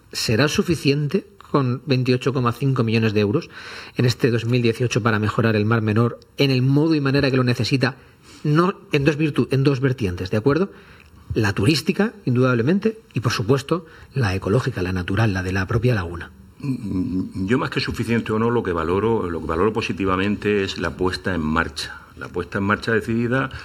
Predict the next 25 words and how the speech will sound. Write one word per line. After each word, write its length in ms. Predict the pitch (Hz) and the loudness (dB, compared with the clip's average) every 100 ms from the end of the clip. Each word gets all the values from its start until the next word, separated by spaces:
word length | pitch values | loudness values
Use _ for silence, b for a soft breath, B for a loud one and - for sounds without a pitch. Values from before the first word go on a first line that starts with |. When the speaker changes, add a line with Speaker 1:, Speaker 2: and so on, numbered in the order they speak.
| B | B
Speaker 2:
con 180 | - 80 | -12 -4
una 120 | 87 | 0
dirección 360 | 98 101 104 107 | 0 0 -2 -4
general, 540 | 110 110 - 127 135 - | -2 0 0 0 -2 -6
<coughs> 60 | |
con 100 | - - | -6 -4
un 80 | |
estamento, 400 | 95 - 98 104 | -4 -4 -4 0
con 120 | 135 95 | 0 0
un 120 | 98 | -2
staff, 360 | 98 - 98 - B B B | -2 -2 -2 -4 B B B
eh, 160 | 98 | -2
político, 440 | 98 95 107 135 127 | 0 0 0 0 0
con 80 | 80 | 0
unas 160 | 82 | -2
responsabilidades 960 | 87 85 95 87 90 87 90 95 92 85 | -4 -4 -6 -6 -6 -4 -2 -2 -2 -4
concretas 640 | - 101 123 131 151 165 - B B | -2 -2 0 -2 -2 -6 -8 B B
y 120 | - | -4
con 180 | - 82 | -2 -2
un 140 | 87 | -2
presupuesto. 680 | 82 - - - 76 76 - - B B B | -4 -8 -8 -4 -4 -6 -16 -18 B B B
A 80 | - | -8
partir 340 | - 127 104 | -6 0 0
de 60 | 131 | 2
ahí, 280 | 131 147 | 2 0